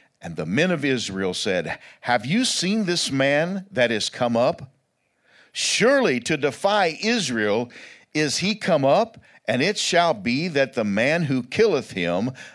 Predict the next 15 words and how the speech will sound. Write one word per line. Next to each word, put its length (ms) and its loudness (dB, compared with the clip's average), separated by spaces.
the 180 -2
king 440 -2
will 160 2
enrich 640 0
with 300 -2
great 320 0
riches, 600 -2
and 180 0
will 120 0
give 260 -2
him 240 0
his 240 -2
daughter, 520 2
and 220 0
make 260 -2